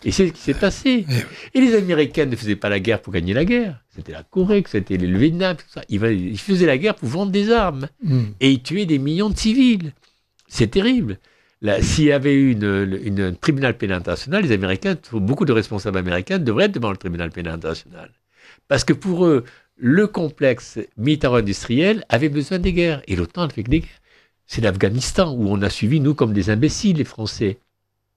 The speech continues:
Speaker 1: On était dans l'otan, on a suivi. Regardez, en Afghanistan, c'est un petit pays qui devait avoir un P I B peut-être de trois milliards, quatre, cinq milliards, je sais très bien.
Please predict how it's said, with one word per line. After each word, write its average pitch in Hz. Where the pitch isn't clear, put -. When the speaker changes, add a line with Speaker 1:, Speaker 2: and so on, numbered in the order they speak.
Speaker 1:
On 87
était 104
dans 123
l'otan, 127
on 95
a 92
suivi. 202
Regardez, 123
en 117
Afghanistan, 107
c'est -
un 98
petit 87
pays 107
qui 101
devait 87
avoir 95
un 82
P 92
I 90
B 95
peut-être 87
de 95
trois -
milliards, 101
quatre, -
cinq 95
milliards, 104
je 90
sais 107
très 127
bien. 143